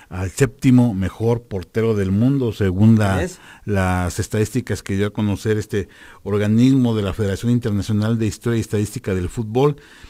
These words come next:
Speaker 1: y lo ubica a Guillermo Ochoa en el séptimo lugar,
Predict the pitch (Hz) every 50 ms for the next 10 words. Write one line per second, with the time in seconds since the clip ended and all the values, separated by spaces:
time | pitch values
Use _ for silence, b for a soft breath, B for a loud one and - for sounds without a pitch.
0 | b b b 233 - 117 110 120 123 123 131 165 160 - - 139 135 131 117 110
1 | 110 110 104 104 107 120 127 131 135 135 120 104 95 - - - 131 131 139 135
2 | 127 110 107 101 92 - - 143 135 - - - 139 120 104 95 92 92 95 107
3 | 123 147 151 -